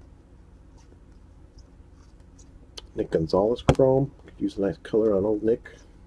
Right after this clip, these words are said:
All right, Justin Foscue, back on the board. Just got on the board, uh, case number five with the refractor, right? Refractor autograph.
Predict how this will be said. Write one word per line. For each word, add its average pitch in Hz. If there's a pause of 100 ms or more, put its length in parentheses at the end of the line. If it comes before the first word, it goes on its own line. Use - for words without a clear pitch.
(720)
All 156
right, -
Justin 151
Foscue, 165 (680)
back 151
on 165
the 147
board. 147 (840)
Just 190
got 107
on 104
the 95
board, 107 (340)
uh, 98
case 143
number 107 (120)
five 117
with 104
the 98
refractor, 95
right? 101
Refractor 131
autograph. 101